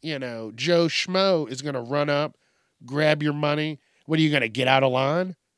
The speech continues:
You're trapped now. You're in between fucking multiple metal cars. What, are you gonna get out and run? <laughs> Close your fucking window. I was just thinking about that the other day. And I was like,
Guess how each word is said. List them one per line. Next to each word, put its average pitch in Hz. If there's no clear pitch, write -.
You're 180
trapped 220
now. 202
You're 180
in 185
between 180
fucking 143
multiple 185
metal 160
cars. 151
What, 156
are 151
you 156
gonna 135
get 135
out 139
and 123
run? 160
<laughs> 220
Close 208
your 190
fucking 180
window. 190
I -
was 190
just 190
thinking 196
about 127
that 123
the 131
other 139
day. 135
And 143
I 151
was 147
like, 139